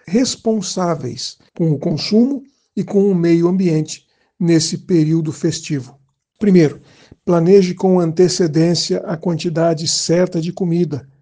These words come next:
Com base no número de convidados, pense em como reduzir ao máximo o desperdício e economize comprando apenas o que você realmente precisa. Se sobrar comida, existem muitas formas de aproveitá-la.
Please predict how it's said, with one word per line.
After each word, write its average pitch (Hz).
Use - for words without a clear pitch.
Com 156
base 170
no 165
número 156
de 131
convidados, 156
pense 202
em 190
como 196
reduzir 214
ao 196
máximo 185
o 175
desperdício 160
e 208
economize 190
comprando 202
apenas 220
o 190
que 190
você 180
realmente 175
precisa. 139
Se -
sobrar 180
comida, 220
existem 202
muitas 190
formas 160
de 185
aproveitá-la. 175